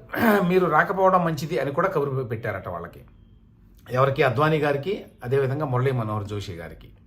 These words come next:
ఆయన కూడా తొంభై ఏళ్ళు పైనే ఉన్నాయి. కారణం వాళ్ళు వృద్ధులు అని కాదు, వాళ్ళు వస్తే ఇబ్బంది కాబట్టి. వాళ్ళంతా చాలా సీనియర్లు మోదీ గారికి. తర్వాత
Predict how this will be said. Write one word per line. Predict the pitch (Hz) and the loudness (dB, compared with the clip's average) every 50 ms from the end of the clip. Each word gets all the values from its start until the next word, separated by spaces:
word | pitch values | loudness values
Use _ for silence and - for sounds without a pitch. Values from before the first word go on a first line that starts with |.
| - - - | -20 -16 -12
ఆయన | 110 113 127 127 | -10 -8 -8 -6
కూడా | - 139 139 135 | -6 -4 -6 -6
తొంభై | 135 110 107 113 113 | -6 -6 -6 -4 -4
ఏళ్ళు | 113 113 110 | -4 -6 -6
పైనే | 104 98 95 95 87 | -8 -8 -10 -10 -12
ఉన్నాయి. | 80 76 71 71 69 - - - _ - - - - - - - - - - - - - - - - - | -12 -14 -16 -20 -20 -20 -20 -20 _ -20 -20 -20 -20 -20 -20 -20 -20 -20 -20 -20 -20 -20 -20 -18 -6 0
కారణం | 156 170 185 202 214 220 214 | 4 4 4 4 4 2 2
వాళ్ళు | 202 185 180 180 | 2 2 0 -2
వృద్ధులు | 175 175 180 175 139 156 135 135 160 165 170 | -2 -2 -2 -2 -4 -4 -4 -2 -2 0 0
అని | 160 139 123 | 0 -2 -2
కాదు, | - 123 113 110 104 95 92 - - _ - - | -4 -4 -4 -4 -4 -8 -12 -18 -20 _ -14 -6
వాళ్ళు | 131 135 131 123 123 | -4 -2 -2 0 -2
వస్తే | 123 - - 220 185 | -2 0 0 0 0
ఇబ్బంది | 139 131 139 170 170 160 139 | 0 0 0 0 2 0 0
కాబట్టి. | 117 110 101 95 92 90 - 98 92 - - | -2 -4 -4 -6 -8 -10 -12 -16 -16 -14 -10
వాళ్ళంతా | 107 110 123 - 131 127 127 - 160 | -6 -6 -4 -4 -6 -8 -8 -6 -4
చాలా | 135 151 156 | -4 -4 -4
సీనియర్లు | 156 - - 156 165 160 147 127 101 95 101 - - - - - - - | -6 -6 -6 -4 -2 0 0 -2 -2 -4 -6 -10 -12 -14 -20 -20 -14 -10
మోదీ | 110 110 110 117 110 | -8 -6 -6 -4 -4
గారికి. | 101 92 90 85 - - - - - - - - - - - - - - - | -6 -6 -8 -10 -12 -12 -14 -14 -14 -20 -20 -20 -20 -20 -20 -20 -14 -4 0
తర్వాత | 165 196 202 214 214 208 208 | 2 4 4 4 4 4 4